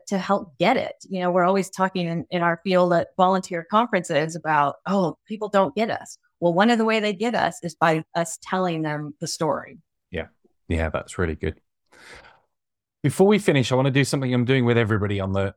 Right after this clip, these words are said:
Speaker 2: the second season of Advancing the Profession, which is give you an opportunity to share one piece of wisdom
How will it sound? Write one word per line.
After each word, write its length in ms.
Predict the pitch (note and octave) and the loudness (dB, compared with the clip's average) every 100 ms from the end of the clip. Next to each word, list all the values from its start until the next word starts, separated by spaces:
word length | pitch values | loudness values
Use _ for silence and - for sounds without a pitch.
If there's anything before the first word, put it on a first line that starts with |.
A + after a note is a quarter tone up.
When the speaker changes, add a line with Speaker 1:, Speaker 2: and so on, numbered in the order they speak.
| _ | _
Speaker 2:
the 120 | G#2 | -4
second 440 | G2+ - A#2 - G2 | -4 -2 -4 -4 -4
season 360 | A2+ G#2 G2+ | -2 -4 -4
of 60 | G2 | -4
Advancing 440 | F2 G2 G2 - F2+ | -2 -2 -2 -2 -4
the 60 | |
Profession, 600 | - G2 F#2+ - F#2 E2 F#2+ _ | -4 -4 -4 -4 -8 -8 -14 _
which 260 | A2+ A#2 - | -6 -6 -2
is 120 | A#2+ | -4
give 240 | A2+ D3 | 0 0
you 100 | F3 | 2
an 80 | F3 | 2
opportunity 680 | D3+ - - B2+ A2+ G#2+ A2+ | 0 -2 -6 -2 -2 -4 -6
to 120 | G#2+ | -6
share 600 | A2 - A2+ G#2+ G#2+ G#2+ - _ _ _ _ _ _ | -6 -4 -2 0 -2 -4 -10 _ _ _ _ _ _
one 280 | - B2 D3 | -4 0 2
piece 260 | C#3 D3 A#2 | 2 -2 -2
of 120 | A2+ | -4
wisdom 460 | G#2 G2+ - F#2+ | -2 -2 -2 -8